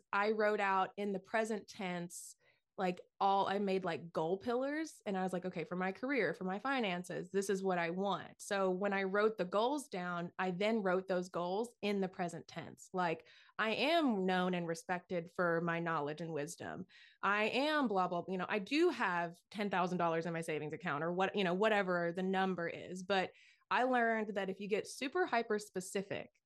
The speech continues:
and you do write it, like, I believe you can write it or say it, because the whole point is to bring it from this, like, ethereal realm of, like, "Oh, all this stuff is in my head,"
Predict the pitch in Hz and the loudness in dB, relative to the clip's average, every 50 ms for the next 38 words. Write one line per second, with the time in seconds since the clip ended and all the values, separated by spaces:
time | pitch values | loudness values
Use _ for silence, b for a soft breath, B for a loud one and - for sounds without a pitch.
0 | b b b b b b 190 196 208 196 196 180 170 180 220 254 294 330 320 247 | b b b b b b 0 0 2 0 0 -2 -2 0 2 4 4 4 4 4
1 | 214 202 202 202 202 196 185 180 - - 185 175 - - 240 277 269 339 330 285 | 2 2 2 2 2 0 0 0 0 -2 -2 -2 -2 0 0 0 2 0 0 0
2 | 262 220 220 208 196 220 - 226 220 196 190 196 185 196 214 240 269 277 277 269 | -2 -4 -4 -6 -6 -6 -4 -2 -2 0 0 0 0 0 0 -2 -2 -2 -4 -4
3 | - 208 208 208 208 - - - 180 165 160 175 202 254 294 - - 196 208 208 | -2 -2 -2 -2 -4 -6 -8 -8 -6 -6 -4 -2 -2 -2 -2 -4 -4 -4 -6 -6
4 | 202 - - 208 202 196 190 185 185 180 - - - 202 202 - 220 214 214 214 | -4 -4 -2 0 2 2 2 2 2 -2 -4 -4 -4 -2 0 2 2 2 2 2
5 | - - 202 196 214 240 240 - 196 196 196 - 202 185 180 196 196 202 208 208 | -2 -2 0 0 0 0 -2 -2 -4 -6 -6 -6 -8 -4 -2 0 0 2 2 2
6 | 202 - 185 - - - 208 196 196 196 202 202 196 185 185 180 180 - - 185 | 0 -2 -4 -8 -10 -4 -2 0 0 2 2 0 0 0 -2 -2 -4 -6 -6 -4
7 | 180 175 165 165 165 - _ _ _ _ _ _ _ _ - 185 190 - - - | -2 -2 -2 -2 -4 -8 _ _ _ _ _ _ _ _ -4 -2 -2 -2 0 2
8 | 196 196 202 208 214 220 226 226 226 208 208 208 202 208 214 214 220 220 208 196 | 2 4 4 4 4 4 4 4 4 4 2 2 2 2 2 2 2 2 2 0
9 | 190 185 185 175 180 185 196 196 190 196 190 185 190 202 196 190 - 196 190 185 | -2 -2 -4 -4 -4 -2 0 0 2 4 4 2 2 0 -4 -6 -6 -8 -6 -4
10 | 190 185 185 185 185 180 175 175 180 170 170 190 180 175 170 196 233 240 269 | -4 -2 0 0 -2 -2 -2 -4 -6 -6 -2 0 0 2 2 2 0 -2 -4